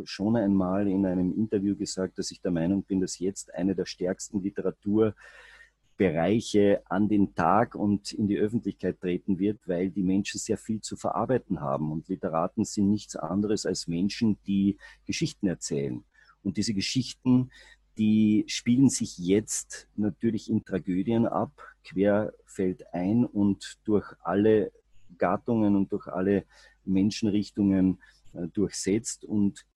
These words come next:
in diesem Bereich bewegt sich unser Spannungsfeld und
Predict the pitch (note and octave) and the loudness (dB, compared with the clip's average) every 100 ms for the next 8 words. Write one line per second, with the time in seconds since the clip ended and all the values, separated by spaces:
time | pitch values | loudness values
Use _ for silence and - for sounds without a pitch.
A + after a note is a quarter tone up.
0 | - G2+ F#2 A2+ B2 G#2 - E2 E2 F2 | -4 -2 -2 -2 -2 0 -2 -4 -2 -2
1 | G#2 - - - - _ _ _ _ - | -2 -8 -18 -20 -20 _ _ _ _ -6
2 | G2+ G2 F#2+ - F#2+ - A2+ - A2 - | 0 0 -2 -6 -6 -2 -2 0 -4 -4
3 | F2+ F#2+ G2 - F#2 F#2 G2 F2 - | 0 2 0 -2 -2 -2 -2 -4 -6